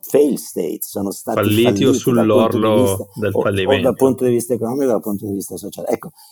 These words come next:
Speaker 1: questi due elementi sono importanti. Per la prima volta Israele non ha, cioè da un p-, lato sì, certamente per la prima volta l'Iran interviene direttamente, però con quelle modalità molto caute. Dall'altra per la prima
Speaker 2: Certo.
Speaker 1: volta Israele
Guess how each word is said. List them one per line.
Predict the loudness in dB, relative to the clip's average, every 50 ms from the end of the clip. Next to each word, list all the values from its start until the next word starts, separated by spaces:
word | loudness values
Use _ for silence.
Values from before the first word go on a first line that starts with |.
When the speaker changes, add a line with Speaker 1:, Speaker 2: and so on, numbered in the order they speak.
| _ _
Speaker 1:
questi | 4 4 4 4 4 2
due | 4 4 6
elementi | 6 6 4 2 2 0 0
sono | 0 0 0 0
importanti. | -2 0 0 -2 0 0 -2 -2 -2 -4 -4
Per | -2 -2
la | -2 -2
prima | -4 -4 -2 0
volta | 0 0 0 0 0
Israele | 0 0 2 2 4 4 6 6 6 6 4 2 2 -2 -4 _ -4
non | -2 0 2 2 2
ha, | 2 0 -2 -4 _ _ _ _ _ _ _ _ _ _ _ _ _ _
cioè | -2 -2 -2 -2 -2
da | -4 -2
un | -2 -2
p-, | -4 -4 -2
lato | 0 2 2 2 0 0 -2
sì, | -2 -2 -4 -4
certamente | -4 -6 -8 -6 -4 -4 -4 -4 -4 -6
per | -6 -6
la |
prima | -4 -4 -2 0
volta | 0 0 0 0
l'Iran | 0 0 2 2 2 2
interviene | 0 -2 -2 -2 -2 -2 -2 -2 -2 -2
direttamente, | -4 -4 -6 -6 -8 -10 -8 -8 -10 -14 -14 -8
però | -4 0 0 0 0 0 _ _ _ -20 -20 _
con | -2 -2 0 0 2
quelle | 2 2 2 2 0 0
modalità | 0 -2 -2 -2 -2 -2 -4 -4 -6 -8 -8
molto | -8 -10 -12 -12 -14 -18
caute. | -14 -12 -12 -12 -14 _ _ _ _ -20 -20 -20 -20 -10
Dall'altra | -2 0 2 2 4 2 2 2 0
per | 0 2 0
la | 0
prima | 0 0 2
Speaker 2:
Certo. | 2 4 2
Speaker 1:
volta | 2 2 2 4
Israele | 4 4 2 2 2 2 4 4 4 4 4 2 2 0 0 -2